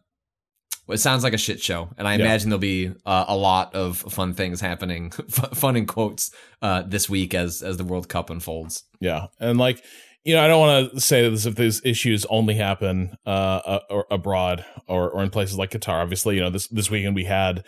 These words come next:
Speaker 2: a mass shooting at Club Q in Colorado
Speaker 1: Yep.
Speaker 2: Springs, uh, right as, like,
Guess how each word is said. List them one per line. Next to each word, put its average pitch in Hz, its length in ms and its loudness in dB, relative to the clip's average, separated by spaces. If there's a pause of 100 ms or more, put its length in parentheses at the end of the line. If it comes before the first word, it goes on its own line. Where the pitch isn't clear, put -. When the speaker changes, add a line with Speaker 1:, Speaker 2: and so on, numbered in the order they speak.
(420)
Speaker 2:
a 107 160 2
mass 95 260 0
shooting 95 520 0
at 90 340 -2
Club 95 240 -2
Q 90 400 0 (100)
in 92 240 0
Colorado 90 360 -2
Speaker 1:
Yep. 90 120 -2
Speaker 2:
Springs, 87 680 0
uh, 90 400 0
right 90 200 0 (100)
as, 87 560 -2
like, 92 360 -4